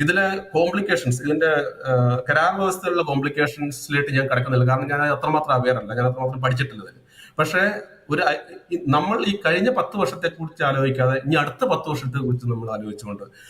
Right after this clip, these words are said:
ആ ഇൻഫോ പാ-, സ്മാർട്ട് സിറ്റിയിലുള്ള നാനൂറ്റി, ഇരുന്നൂറ്റി നാപ്പത്താറ് ഏക്കർ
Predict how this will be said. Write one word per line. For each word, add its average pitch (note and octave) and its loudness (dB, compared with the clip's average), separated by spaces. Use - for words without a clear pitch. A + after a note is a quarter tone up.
ആ D3+ 4
ഇൻഫോ E3+ 2
പാ-, F3 -2
സ്മാർട്ട് C3 2
സിറ്റിയിലുള്ള E3 0
നാനൂറ്റി, C#3+ -2
ഇരുന്നൂറ്റി D3 2
നാപ്പത്താറ് D3+ 0
ഏക്കർ C3+ -2